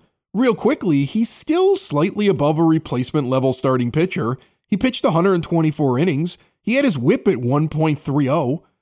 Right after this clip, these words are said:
which I've always said, like, that's, that's a starter in Major League Baseball. You know, his E R A is a little high in the fours. He, he won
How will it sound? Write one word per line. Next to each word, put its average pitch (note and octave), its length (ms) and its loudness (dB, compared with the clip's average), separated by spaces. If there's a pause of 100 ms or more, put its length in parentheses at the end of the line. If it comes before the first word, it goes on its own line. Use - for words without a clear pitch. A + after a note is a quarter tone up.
(180)
which F#3+ 320 0
I've C#3+ 240 2
always G3 300 2
said, F#3+ 240 -2
like, G#2 260 -6
that's, - 380 -4 (280)
that's D3+ 160 -2
a C4 60 4
starter F#3+ 580 2
in C3 80 0
Major C#3+ 300 2
League C#3 240 0
Baseball. A#2+ 640 -2 (380)
You D#3+ 80 2
know, D#3 220 2
his D3+ 180 2
E G3+ 80 0
R E3+ 220 2
A D#3+ 80 2
is F3 100 0
a E3 60 0
little E3+ 160 2
high B2 260 0
in D3+ 160 0
the B2 60 -2
fours. D3+ 580 0
He, C3+ 180 -4 (220)
he D3+ 140 -2
won C#3+ 380 0